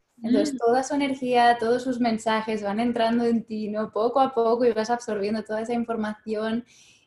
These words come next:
Speaker 1: y, y bueno, también puede ser un lugar sagrado durante un tiempo, no, no siempre, pero
Speaker 2: Lo voy a
Speaker 1: durante un
Speaker 2: hacer.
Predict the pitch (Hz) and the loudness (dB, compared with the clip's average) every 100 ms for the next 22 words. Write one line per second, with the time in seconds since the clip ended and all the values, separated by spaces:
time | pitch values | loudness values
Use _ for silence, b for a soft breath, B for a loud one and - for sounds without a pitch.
0 | _ - 240 226 214 202 185 180 - 233 | _ -2 0 2 0 0 -2 -6 -6 0
1 | 190 196 220 226 262 294 220 220 208 202 | 2 2 0 0 2 2 2 0 0 0
2 | 202 196 190 185 185 190 285 - _ _ | 0 0 -4 -2 -2 -2 -2 -6 _ _
3 | - _ _ - 208 208 220 254 202 185 | -20 _ _ -4 0 0 2 2 2 -2
4 | 185 180 185 180 185 - 175 - 85 - | -4 -4 -4 -2 -4 -4 -8 -8 -10 -10
5 | - 196 269 208 339 - 240 | -2 2 4 4 2 0 -2